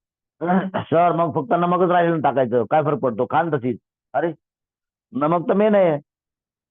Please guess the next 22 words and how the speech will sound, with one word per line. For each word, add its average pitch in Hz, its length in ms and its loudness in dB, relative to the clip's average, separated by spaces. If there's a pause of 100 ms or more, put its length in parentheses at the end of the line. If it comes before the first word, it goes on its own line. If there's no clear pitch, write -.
(340)
हा, 185 340 0 (600)
भलेही 165 340 0
थोडा 175 180 2
आहे. 147 280 2 (580)
सर, 190 140 4
एवढंच 202 340 4
राहिलं 202 280 4
नमक 185 240 0
टाकायचं, 147 520 2
मग 151 100 -2
ते 170 180 0
तुम्ही 175 160 0
टाकून 165 240 0
घ्या. 139 260 2 (1400)
वा, 92 220 -2
वा, 80 100 -2
वा, 73 220 -12 (140)
छान. 82 220 -6 (4000)
लिहा 165 160 2
मग 180 100 0
अशी 165 200 0
वाक्य, 143 360 -2